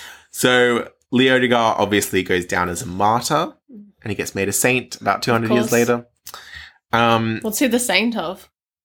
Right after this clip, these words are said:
Speaker 2: Anything in particular? Just a saint?
Speaker 1: oh, let's see if he's the patron saint of anything. I've never done this before.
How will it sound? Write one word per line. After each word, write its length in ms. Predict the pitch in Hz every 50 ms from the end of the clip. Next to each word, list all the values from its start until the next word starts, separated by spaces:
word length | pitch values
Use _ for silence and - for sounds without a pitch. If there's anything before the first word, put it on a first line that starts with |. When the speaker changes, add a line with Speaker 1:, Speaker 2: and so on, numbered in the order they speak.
| _ _ _ _ _
Speaker 2:
Anything 420 | - 190 190 185 196 196 214 196 196
in 80 | 190
particular? 520 | 190 180 - 214 196 - - 233 233 226 214
Just 300 | - 190 190 - - -
a 80 | - 190
saint? 440 | - - 220 233 247 226 196 185 - _ _ _ - - -
Speaker 1:
oh, 100 | - 156
let's 240 | 165 170 196 196 -
see 140 | - - 147
if 80 | 135 131
he's 160 | 123 110 -
the 80 | -
patron 280 | - 123 101 95 - 107
saint 280 | 110 - 135 151 165 165
of 40 |
anything. 560 | 143 110 98 95 - - 92 80 64 78 98 - _ _ _ _ _ _ _ _ - - _ _ - - -
I've 80 | 120
never 160 | 123 143 120 107
done 180 | 110 110 131
this 80 | 160 160
before. 460 | - - 76 - - - 71 - 120